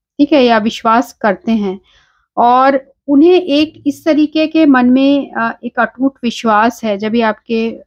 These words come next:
पर्सन आपके सोचते हैं या आपकी तस्वीर देखते हैं कि आप उन्हें हमेशा चाहते रहोगे, ठीक है, एक आप दोनों के बीच में जो bond है वो हमेशा बना रहेगा, ऐसा ये person feel करते हैं।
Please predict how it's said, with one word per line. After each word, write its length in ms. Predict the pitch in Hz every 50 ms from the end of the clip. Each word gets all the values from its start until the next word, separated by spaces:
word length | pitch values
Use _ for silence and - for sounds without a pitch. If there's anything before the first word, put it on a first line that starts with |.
| _ 220
पर्सन 540 | 220 208 208 208 - 226 214 208 - 240
आपके 360 | 233 214 202 - - 214 214 226
सोचते 480 | - - 240 233 226 - - _ -
हैं 260 | 262 247 240 233 226
या 80 | 226 220
आपकी 180 | 208 - - 214
तस्वीर 360 | 220 202 - - 240 247 226
देखते 280 | 233 226 214 - -
हैं 140 | 233 262 277
कि 200 | 277 - 302 285 -
आप 280 | 226 220 247 320 320 -
उन्हें 180 | 320 294 302 285
हमेशा 460 | 254 247 220 226 226 214 - 247 240
चाहते 460 | 240 240 - 214 208 202 - - 220
रहोगे, 480 | 220 208 190 190 190 190 185 170 165 165 165 _ _ _ _ _ _ _ _ _ _ -
ठीक 160 | 311 302 339
है, 60 | 302
एक 260 | - - 262 262 262
आप 140 | 240 226 233
दोनों 260 | 226 233 262 262 277
के 80 | 269 277
बीच 140 | 277 262 285
में 80 | 285
जो 100 | 269 285
bond 480 | 240 202 190 214 208 208 220 233 226 220
है 160 | 208 202 208 - _ _ _ _ _ _ _
वो 60 | - 277
हमेशा 400 | 262 294 285 285 294 294 339 320
बना 320 | 269 247 240 226 240 247
रहेगा, 380 | 254 254 240 220 214 226 233 240
ऐसा 280 | 226 233 226 - 247
ये 120 | 240 240 247
person 400 | - 220 202 202 - 247 247 247
feel 340 | - _ - 226 220 214
करते 360 | 220 - 196 180 180 - - 208
हैं। 220 | 190 185 185 180